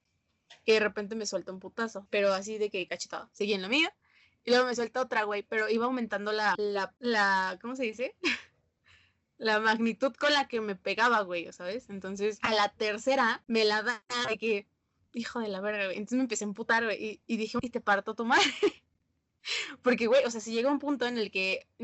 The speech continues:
y no es que te incomode, y bueno, tú lo hablaste y aceptaste y cosas así, o sea, fue consensuado, pero llega un <laughs> punto en el que a veces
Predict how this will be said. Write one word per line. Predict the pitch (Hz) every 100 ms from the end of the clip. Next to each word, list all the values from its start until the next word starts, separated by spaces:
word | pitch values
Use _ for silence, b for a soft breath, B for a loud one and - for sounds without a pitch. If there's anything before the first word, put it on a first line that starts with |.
| 240 -
y | 240
no | 247
es | 254
que | 311
te |
incomode, | 339 262 190 196 202 175 - _ _ _
y | - 208
bueno, | 220 220 196
tú | 208
lo | 220
hablaste | 214 202 214
y | 226 196
aceptaste | 190 190 - 190 -
y | 190
cosas | 202 196
así, | 190 185
o |
sea, | 185
fue | - 190
consensuado, | 220 233 208 202 180 b b b b b _ _ _ -
pero | 220 208
llega | 202 214
un | 233 247
<laughs> | 285 247
punto | 240
en | 269
el | 262 220
que | 220
a | 202
veces | 220 220 233 -